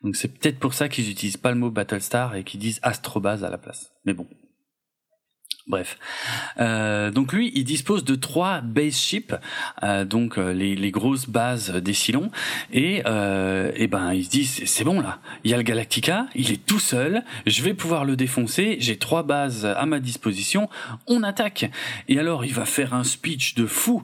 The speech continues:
à Lucifer, il est tellement sûr que là c'est bon, il a gagné, euh, la victoire finale, qu'il dit, « On est tout près de Gamoré, on va en profiter, moi je vais aller m'installer sur Gamoré, euh, je vais en faire mon chef-lieu, je vais régner sur Gamoré,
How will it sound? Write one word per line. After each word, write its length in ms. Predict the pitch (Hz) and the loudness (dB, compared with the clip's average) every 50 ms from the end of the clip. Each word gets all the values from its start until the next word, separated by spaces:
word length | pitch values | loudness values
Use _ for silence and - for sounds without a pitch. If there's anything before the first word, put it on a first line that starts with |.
| - - | -2 -4
à 100 | 117 123 | -2 0
Lucifer, 540 | 127 135 127 - - 120 - 151 156 170 170 - - - - 147 131 127 | 0 0 0 -2 -2 0 0 2 2 2 0 -4 -6 -8 -6 -6 -4 2
il 160 | 139 139 127 131 | 2 2 4 2
est 200 | 123 127 127 - | 0 -2 -2 2
tellement 440 | - 214 202 190 180 170 175 165 | 2 4 4 2 0 0 0 0
sûr 360 | 135 - - 202 185 170 - - | 0 0 0 0 0 0 0 0
que 120 | - 135 | 0 2
là 180 | 123 131 135 131 | 2 2 0 0
c'est 220 | 131 - - 139 | -2 0 0 0
bon, 200 | 135 147 156 151 | 2 2 2 2
il 140 | 143 127 120 | 2 0 0
a 80 | 113 | 0
gagné, 500 | 110 123 123 127 135 143 143 139 135 127 | 0 0 0 2 2 2 2 2 0 0
euh, 240 | 107 101 98 95 98 | 0 0 0 0 0
la 160 | 101 113 123 | 0 2 0
victoire 460 | 120 113 135 131 131 - 123 110 - - | 0 0 -2 -2 -2 -2 -2 -2 -2 -2
finale, 380 | - 117 120 143 160 165 147 | -2 0 2 2 0 0 -2
qu'il 180 | 127 - 139 131 | -2 -2 -2 0
dit, « 180 | 139 180 185 - - - 151 127 | 0 -2 -2 -4 -6 -10 -6 -2
On 180 | 139 214 220 208 | 2 2 2 2
est 140 | 190 185 - | 2 0 -2
tout 100 | 196 - | -2 -2
près 200 | - - 170 151 | 0 0 0 2
de 60 | 139 | 2
Gamoré, 540 | 135 131 127 123 117 110 131 156 175 185 180 - 156 147 127 | 2 2 2 2 0 0 0 0 0 0 -2 -4 -6 -6 -2
on 120 | 165 208 202 | 0 0 2
va 100 | 185 196 | 2 2
en 140 | 180 170 156 | 2 0 0
profiter, 560 | - - - 143 131 - 131 127 - 170 180 | -2 -2 -2 -2 -2 -2 -4 0 2 2 2
moi 160 | 175 165 156 | 4 2 0
je 100 | 131 123 | 0 0
vais 100 | 123 151 | 0 0
aller 160 | 147 143 147 170 | 0 2 0 0
m'installer 500 | 196 196 175 - - 180 170 165 165 135 | 0 -2 -2 -2 0 0 0 0 0 -2
sur 240 | - - 139 127 | 0 0 0 0
Gamoré, 560 | 123 160 170 156 147 127 113 135 160 175 185 - - - - - 127 123 - - | 0 0 0 2 2 0 0 0 -2 -2 -2 -4 -6 -10 -10 -8 -8 -4 0 0
euh, 80 | 120 | 0
je 120 | 113 113 120 | 2 0 2
vais 60 | 151 | 2
en 120 | 151 147 131 | 2 2 0
faire 260 | 131 - 156 135 139 | 0 -2 0 0 0
mon 160 | 165 185 185 | 0 0 0
chef-lieu, 540 | 160 - - 135 127 - - 147 165 185 190 | 0 0 -2 -2 -2 -2 -2 0 0 2 0
je 140 | 156 131 117 | 0 0 -2
vais 80 | 110 | -2
régner 540 | - - - 170 175 160 156 165 175 185 170 | 0 0 0 0 0 0 0 0 0 -2 -2
sur 260 | - - 131 123 - | -2 -2 -4 -4 -2
Gamoré, 600 | - 165 165 151 127 107 107 123 143 160 170 170 | -2 0 2 2 0 0 0 0 0 0 0 -2